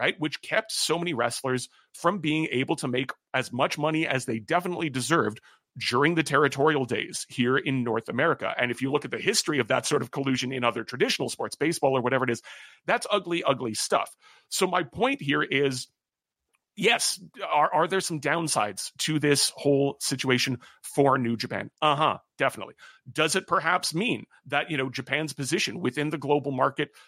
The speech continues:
might be weakened, or that, you know, Japan is kind of the, the bulwark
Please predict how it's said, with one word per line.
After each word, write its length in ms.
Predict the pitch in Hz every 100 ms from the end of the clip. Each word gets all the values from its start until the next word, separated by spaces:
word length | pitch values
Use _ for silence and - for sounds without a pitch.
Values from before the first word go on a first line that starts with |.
| _
might 360 | 117 117 147 180
be 140 | 160
weakened, 480 | 135 190 - 107 113
or 160 | 120 120
that, 140 | 127 -
you 100 | 127
know, 100 | 113
Japan 400 | 123 - 143 139
is 100 | 131
kind 180 | 127
of 100 | 123
the, 120 | 113 123
the 140 | 120
bulwark 560 | - 165 127 104 95